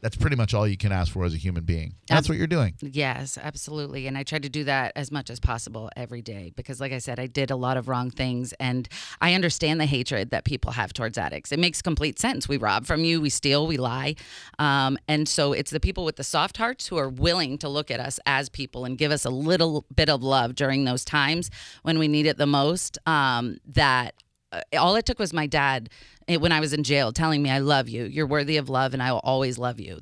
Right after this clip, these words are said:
Speaker 2: I was ready to die before that. But once he said that, I was like, "Wow, you know, somebody cares about me, so I can't let go just yet." And I took that little bit of hope that he gave me, and I used it to fuel my journey into recovery. And so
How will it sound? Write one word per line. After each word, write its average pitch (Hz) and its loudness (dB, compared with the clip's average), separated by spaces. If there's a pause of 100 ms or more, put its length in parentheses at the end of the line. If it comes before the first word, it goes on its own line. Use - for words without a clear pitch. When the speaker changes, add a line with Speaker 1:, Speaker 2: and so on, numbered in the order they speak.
(120)
Speaker 2:
I 143 4
was 151 -2
ready 160 2
to 147 -4
die 127 2
before 113 -6
that. 120 -14
But 131 -2
once 180 0
he 156 -2
said 170 0
that, 127 -4
I 123 -6
was 127 -8
like, 123 -12
"Wow, 131 -4 (540)
you 156 -2
know, 143 2
somebody 196 0
cares 185 0
about 139 2
me, 135 -2
so 131 -2
I 127 0
can't 170 0
let 147 -2
go 139 2
just 127 -4
yet." 127 2
And 131 -4
I 131 -4
took - -8
that 143 -4
little 139 -2
bit 135 0
of 127 0
hope 151 0
that 131 -4
he 123 -2
gave 120 -4
me, 120 -4
and 120 -6
I 123 -6
used 185 -2
it 123 -2
to 127 -6
fuel 156 0
my 135 0
journey 139 0
into 131 -4
recovery. 123 -4
And 131 -8
so 127 0